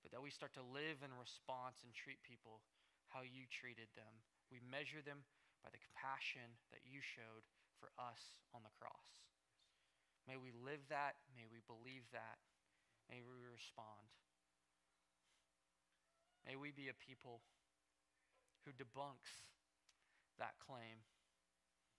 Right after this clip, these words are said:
over time. May we admit our faults when we need to. May we repent when we need to. But may we hope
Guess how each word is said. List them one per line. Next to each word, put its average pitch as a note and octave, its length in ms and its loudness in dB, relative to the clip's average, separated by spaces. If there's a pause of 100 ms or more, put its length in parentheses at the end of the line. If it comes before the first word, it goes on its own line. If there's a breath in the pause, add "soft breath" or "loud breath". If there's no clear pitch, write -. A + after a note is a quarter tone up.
(220)
over B2+ 240 -2
time. A#2 480 2 (1800)
May A#2+ 80 -4
we B2 160 0
admit A#2+ 240 2
our A#2+ 240 6
faults - 560 0
when A#2+ 160 -8
we A#2+ 100 -6
need B2 300 -4
to. B2+ 240 -6 (2000)
May - 80 -6
we A#2 160 -6
repent A#2 400 -4
when A#2+ 160 -10
we A#2 80 -8
need A2+ 320 -10
to. A2 160 -8 (1500)
But A#2 80 -12
may B2 160 -2
we B2 160 -4
hope A#2+ 320 -4